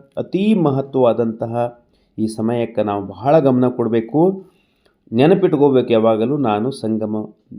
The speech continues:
ವಾಸಿಯಾಗಿದ್ದೇನೆ. ಎಷ್ಟು ಮಕ್ಕಳ ಸ್ನೇಹವಿದೆಯೋ ಅಷ್ಟೇ ಏಕೆ ಅದಕ್ಕಿಂತ ಹೆಚ್ಚು ಬಾಬ್ದಾದವರ ಸ್ನೇಹವಿದೆ. ಮಕ್ಕಳ ಪ್ರೀತಿ ಏನು ಮಾಡ್ತಾರಲ್ಲ, ಬಾಬಾ ಅವ್ರು ಹೇಳಿದ್ರು, "ನಿಮಗಿಂತ ಹೆಚ್ಚು ನಾ ಪ್ರೀತಿ ಮಾಡ್ತೀನಿ." ಅಷ್ಟೇ ಅವರಿಗೆ ಸ್ನೇಹದ ಪ್ರ-,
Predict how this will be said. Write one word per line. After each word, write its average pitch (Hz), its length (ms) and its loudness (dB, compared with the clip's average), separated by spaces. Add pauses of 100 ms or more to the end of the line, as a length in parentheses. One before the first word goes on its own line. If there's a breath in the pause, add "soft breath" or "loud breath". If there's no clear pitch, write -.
(200)
ವಾಸಿಯಾಗಿದ್ದೇನೆ. 92 920 -8 (400)
ಎಷ್ಟು 170 400 2
ಮಕ್ಕಳ 147 480 4
ಸ್ನೇಹವಿದೆಯೋ 131 1000 0 (300 loud breath)
ಅಷ್ಟೇ 113 340 -4
ಏಕೆ 151 920 0
ಅದಕ್ಕಿಂತ 151 500 0
ಹೆಚ್ಚು 131 380 0
ಬಾಬ್ದಾದವರ 120 600 2
ಸ್ನೇಹವಿದೆ. 101 760 -4 (140)
ಮಕ್ಕಳ 113 380 0 (340)
ಪ್ರೀತಿ 123 540 -4
ಏನು 143 160 2
ಮಾಡ್ತಾರಲ್ಲ, 123 540 -2
ಬಾಬಾ 120 360 0
ಅವ್ರು 160 120 4
ಹೇಳಿದ್ರು, 175 420 2 (320 loud breath)
"ನಿಮಗಿಂತ 170 420 4
ಹೆಚ್ಚು 185 240 2
ನಾ 202 180 4
ಪ್ರೀತಿ 156 320 0
ಮಾಡ್ತೀನಿ." 95 400 -8 (920)
ಅಷ್ಟೇ 139 400 2
ಅವರಿಗೆ 117 420 4
ಸ್ನೇಹದ 117 440 -2
ಪ್ರ-, 104 260 -6